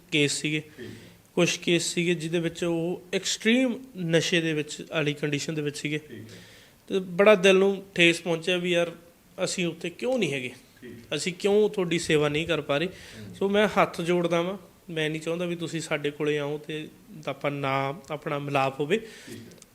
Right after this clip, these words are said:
Speaker 1: ਆਪਾਂ ਬੈਠੀਏ, ਆਪਣਾ ਮਿਲਾਪ ਹੋਵੇ।
Speaker 2: ਠੀਕ ਹੈ।
Speaker 1: ਔਰ ਜਿਹੜਾ ਪ੍ਰੇਮ ਹੁਣ ਵੱਧ ਰਿਹਾ,
Speaker 2: ਹੂੰ।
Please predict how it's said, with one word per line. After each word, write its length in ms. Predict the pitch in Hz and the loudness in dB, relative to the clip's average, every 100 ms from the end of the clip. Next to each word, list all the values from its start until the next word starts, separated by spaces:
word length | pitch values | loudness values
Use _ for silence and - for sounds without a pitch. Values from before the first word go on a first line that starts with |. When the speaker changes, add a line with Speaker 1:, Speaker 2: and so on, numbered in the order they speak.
| - | 2
Speaker 1:
ਆਪਾਂ 340 | 170 - 233 | 2 6 4
ਬੈਠੀਏ, 600 | 190 165 160 - 190 220 220 - - - - | 6 4 4 0 0 0 -2 -16 -20 -16 -16
ਆਪਣਾ 340 | - 196 190 | -10 -4 -2
ਮਿਲਾਪ 480 | 170 151 147 160 156 | 0 2 4 2 0
ਹੋਵੇ। 260 | 147 151 | 0 0
Speaker 2:
ਠੀਕ 360 | 202 - - - | 0 -4 -16 -16
ਹੈ। 120 | - - | -14 -2
Speaker 1:
ਔਰ 140 | 214 220 | 2 2
ਜਿਹੜਾ 180 | 262 302 | 2 0
ਪ੍ਰੇਮ 400 | 262 226 247 269 - 190 196 | 4 6 6 2 -4 -4 2
ਹੁਣ 120 | 226 | 2
ਵੱਧ 340 | 196 196 226 | 8 10 10
ਰਿਹਾ, 220 | 302 220 127 | 10 8 8
Speaker 2:
ਹੂੰ। 460 | - - 117 107 | 2 -16 -16 -16